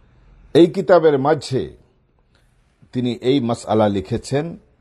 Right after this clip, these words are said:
যে ইমাম আহমদ ইবনে হাম্বল রাহিমাহুল্লাহ এবং ইমাম শাফি রাহিমাহুল্লাহর অনুসারীদের এক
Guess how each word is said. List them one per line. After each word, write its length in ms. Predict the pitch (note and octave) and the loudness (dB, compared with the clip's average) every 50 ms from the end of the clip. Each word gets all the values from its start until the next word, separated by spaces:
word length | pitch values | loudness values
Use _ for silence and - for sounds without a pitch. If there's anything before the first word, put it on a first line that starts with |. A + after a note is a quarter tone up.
| _ _ _ _ _ _ _ _ _ _ _ - F#2 E2 | _ _ _ _ _ _ _ _ _ _ _ -18 -18 -10
যে 200 | D#2+ G2+ A#2+ B2+ D3+ F#3 F3+ - _ _ _ _ _ _ _ _ _ _ _ _ _ _ _ _ _ | -4 -2 0 0 0 -2 -4 -8 _ _ _ _ _ _ _ _ _ _ _ _ _ _ _ _ _
ইমাম 260 | A#2 A#2+ C3+ B2+ A#2+ A#2 | 0 2 4 4 4 2
আহমদ 300 | A#2 - - C#3+ D3+ D3 B2 | 0 -4 -2 -4 -2 -2 -2
ইবনে 260 | B2+ A2 G#2+ A2+ A2+ | -4 -4 -4 -4 -6
হাম্বল 500 | G#2 G2+ A2 A2 A2 G#2+ G#2+ A#2 C3+ D3+ D#3+ D3+ - - | -4 -6 -4 -4 -2 0 2 2 2 2 0 -4 -10 -8
রাহিমাহুল্লাহ 760 | G2 G#2 - A#2 A#2 A2 G#2 F2+ F#2+ F#2+ F#2+ F#2+ F#2+ D#2 B1+ - - _ _ _ _ _ _ _ _ _ _ _ _ _ _ _ _ _ _ _ _ | -8 -6 -6 -4 -6 -6 -6 -6 -8 -8 -8 -6 -6 -6 -6 -8 -12 _ _ _ _ _ _ _ _ _ _ _ _ _ _ _ _ _ _ _ _
এবং 300 | - B2+ C3 D#3 E3 D3+ A#2+ F#2 C#2 - - - _ _ _ _ _ _ _ _ _ _ _ _ _ _ _ _ _ _ _ _ _ _ _ _ _ _ _ _ _ _ _ _ _ _ _ _ _ _ _ _ _ _ _ _ _ - _ _ - _ - - | -2 2 4 4 2 2 0 -4 -10 -16 -20 -20 _ _ _ _ _ _ _ _ _ _ _ _ _ _ _ _ _ _ _ _ _ _ _ _ _ _ _ _ _ _ _ _ _ _ _ _ _ _ _ _ _ _ _ _ _ -20 _ _ -20 _ -4 0
ইমাম 360 | A#2+ B2+ C#3+ D#3+ D#3+ D3 C#3+ | 2 4 4 4 2 2 0
শাফি 400 | - - - F#3 F#3+ F#3 - E3 D#3+ | -2 0 2 2 2 2 0 -4 -2
রাহিমাহুল্লাহর 880 | D3 C3+ - C3+ C3+ C3+ B2+ A#2 A#2 A#2 A#2 A#2 A#2+ B2+ D3 F3 F#3 E3 - _ _ _ _ | -2 -2 -4 -4 -6 -6 -6 -4 -6 -6 -4 -2 0 2 2 2 0 -2 -8 _ _ _ _
অনুসারীদের 680 | - A#2 C3 D3+ E3 - - E3 D#3+ D#3+ D#3 C#3 D#3 C#3+ | -6 -4 -2 -2 -4 -4 0 0 0 0 0 0 0 0
এক 220 | C3+ - - A#2+ | 0 0 -2 -4